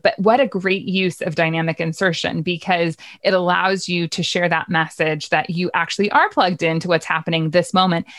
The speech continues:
And I think that's one of the challenges with content that has been pre-recorded or listened, recorded many years ago and now is being listened to today, is that it's nice to have some context of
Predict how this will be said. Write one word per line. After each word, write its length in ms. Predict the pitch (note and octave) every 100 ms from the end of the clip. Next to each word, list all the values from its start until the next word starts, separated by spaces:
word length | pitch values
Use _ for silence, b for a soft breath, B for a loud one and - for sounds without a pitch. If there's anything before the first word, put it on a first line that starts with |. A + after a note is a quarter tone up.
| B B
And 100 | C#4
I 120 | D4
think 260 | C#4+ G4 F#4
that's 240 | C#4 C4+
one 180 | A3 A#3+
of 100 | A#3
the 80 | F3+
challenges 440 | - C4 F4 D#4 F#3+ E3+ E3 D#3+
with 140 | F3+
content 480 | - G#3 F#3 F#3+ E3+
that 140 | E3 -
has 480 | - A3+ D4 F#4+
been 240 | - E3+ E3
pre-recorded 800 | - E3 D#3 - E3+ D#3+ D#3+ -
or 320 | - G3 F#3+ B B
listened, 460 | B G#3+ - G#3 E3+ E3
recorded 440 | F3+ - G#3+ E3
many 240 | F3+ B3 G#3+
years 220 | F3 E3+
ago 300 | F3 E3 E3
and 100 | E3
now 140 | D#3+
is 100 | D#3+
being 180 | E3+ D#3+
listened 300 | F3 - E3
to 140 | E3+
today, 500 | D3+ E3 F3 F#3 E3
is 200 | - D#3+
that 260 | E3 D#3+ D#3+ B B B
it's 200 | F#3+ G3
nice 380 | F#3 F#3+ A3
to 100 | -
have 260 | E3+ E3+ E3+
some 200 | F3+ E3+
context 760 | - D#3+ D#3 - D3 - - - -
of 300 | D#3+ D#3